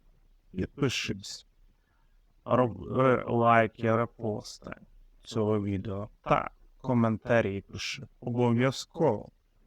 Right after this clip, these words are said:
Якщо тобі потрібна юридична консультація, обов'язково персональна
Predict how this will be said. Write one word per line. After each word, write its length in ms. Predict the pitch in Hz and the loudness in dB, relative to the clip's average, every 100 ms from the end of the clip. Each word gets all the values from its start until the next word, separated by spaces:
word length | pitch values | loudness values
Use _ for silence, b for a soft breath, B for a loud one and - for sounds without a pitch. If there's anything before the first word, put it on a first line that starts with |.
| _ _ _ _ _ _ _ _ _ _ _ _ b b b | _ _ _ _ _ _ _ _ _ _ _ _ b b b
Якщо 440 | 120 123 - 151 | -2 -2 0 0
тобі 260 | 135 127 123 | 0 0 -2
потрібна 520 | - - 139 190 311 | -4 -6 0 0 2
юридична 560 | 277 156 113 107 113 107 | 2 2 2 -2 -2 -6
консультація, 800 | 117 104 - 101 113 107 - 107 | -6 -10 -8 -4 0 0 0 -2
обов'язково 800 | 107 113 117 - - 135 110 | 0 2 2 0 -2 0 2
персональна 840 | 90 110 - 113 113 117 101 98 101 | 0 -4 -4 -2 2 2 2 -4 -14